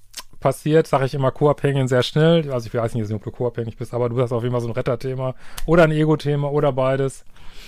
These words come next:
Und ja, äh, mein Gott, ich hab auch schon, aber was soll's, ich hab so viel Geld verloren. Aber am Ende ist meine Erfahrung auch, kommt das meiste wieder zurück, wenn man seine Co-Abhängigkeit aufgearbeitet hat, dann kommt eigentlich ganz viel wieder zurück, so ist meine Erfahrung. Und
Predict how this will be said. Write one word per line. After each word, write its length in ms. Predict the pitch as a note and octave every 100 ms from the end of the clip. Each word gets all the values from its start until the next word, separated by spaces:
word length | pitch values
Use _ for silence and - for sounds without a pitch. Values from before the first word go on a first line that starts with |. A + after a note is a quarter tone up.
| - - - - - - - - -
Und 520 | D3 C#3+ C#3+ C#3+ C#3
ja, 180 | F#3 G#3 - - - - -
äh, 140 | - B2
mein 160 | B2
Gott, 160 | A#2 A#2
ich 80 | -
hab 80 | B2
auch 100 | A#2+
schon, 180 | C3
aber 180 | C3 D3+
was 140 | D3+ C#3+
soll's, 240 | C#3 C3+
ich 140 | B2+
hab 140 | C3 -
so 440 | - - D3 D3
viel 340 | D3 - C#3+ C3+
Geld 220 | C3 C3+
verloren. 400 | C3+ B2+ B2+ C#3
Aber 160 | C#3
am 120 | C#3+ C#3+
Ende 460 | D#3 F#3 F3 D3 - - - - - - - - - - -
ist 160 | - -
meine 180 | D3+ D3+
Erfahrung 380 | D3 C#3+ C#3+ C#3+
auch, 140 | C3+
kommt 160 | - D3
das 120 | B2
meiste 300 | C3+ - C3
wieder 160 | C3
zurück, 500 | - B2 C3 - - -
wenn 120 | B2
man 160 | A#2+ A#2+
seine 460 | A#2+ A#2+ A#2+ A#2 - - - - - - -
Co-Abhängigkeit 640 | - B2+ - B2 A#2+ B2 A#2
aufgearbeitet 560 | A#2+ - A#2+ A#2 A2+
hat, 160 | B2 A2+
dann 80 | A#2
kommt 180 | A#2+ A#2+
eigentlich 280 | A#2 A2+
ganz 180 | - A2+
viel 160 | - A#2
wieder 180 | A#2 A2+
zurück, 320 | - A#2 A#2
so 160 | B2+
ist 80 | A2
meine 200 | A#2 A2+
Erfahrung. 500 | A2+ - A2+ A2+ A2+
Und 220 | G#2+ G#2+